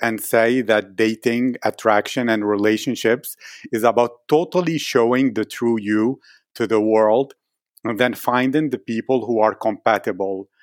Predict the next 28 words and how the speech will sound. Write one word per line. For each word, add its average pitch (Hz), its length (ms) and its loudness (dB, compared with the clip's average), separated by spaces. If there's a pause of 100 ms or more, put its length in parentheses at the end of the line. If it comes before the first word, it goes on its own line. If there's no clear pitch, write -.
(240)
While 120 360 2
other 151 220 2
people 160 380 -2
say, 113 500 -2 (380)
You 175 480 -6
are 139 380 2
actually, 156 720 -4 (500)
like, 113 400 0 (280)
destroying 127 840 0
potential 123 520 -2
relationships. 131 1040 0
And 110 140 -2
if 123 280 -4
you 127 120 -2
gave 127 300 0
it 135 120 0
a 127 60 0
bit 127 240 0
of - 200 -4
time, 135 520 2
and 113 160 -2
if 110 160 -4
in 110 100 -4
the 117 100 -4
beginning 120 520 0
you 117 160 -2
were 117 320 2
more 120 460 0